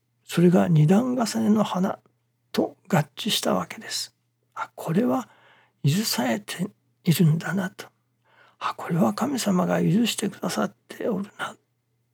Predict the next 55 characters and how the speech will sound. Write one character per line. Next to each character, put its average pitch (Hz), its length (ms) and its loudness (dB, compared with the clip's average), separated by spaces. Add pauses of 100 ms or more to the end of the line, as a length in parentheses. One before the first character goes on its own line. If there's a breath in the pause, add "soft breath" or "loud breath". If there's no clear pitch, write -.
(100)
と 208 180 6
い 254 140 2
う 269 40 0
も 269 160 0
の 185 160 4
を 147 60 -2
そ - 140 -4
こ 208 140 4
に 220 220 6
実 160 260 -4
感 175 260 0
さ 160 160 -2
せ - 100 -8
て - 140 -4
い 214 80 0
た - 120 -4
だ 151 80 -8
き - 120 -14
ま - 120 -8
し - 100 -8
た。 - 120 -14 (1700 soft breath)
そ 190 200 2
し - 60 -4
て 208 140 2
早 190 180 2
速、 - 580 0 (340)
家 143 140 4
内 123 160 2
に 120 120 0
相 139 240 -2
談 131 240 -2
し - 80 -8
て、 - 360 -6
昨 - 20 0
日 151 60 8
の 135 300 8
夜、 135 380 2 (720 loud breath)
購 135 160 8
入 127 180 10
さ 127 160 -2
せ - 80 -6
て 151 100 -4
い 139 60 0
た 147 120 -2
だ 135 100 0
い 131 80 -2
た 156 140 -4
わ 147 100 -4
け - 120 -6
で 170 140 -8
す - 120 -4
け - 100 -10
れ 180 120 -10
ど 180 140 -12
も、 - 340 -10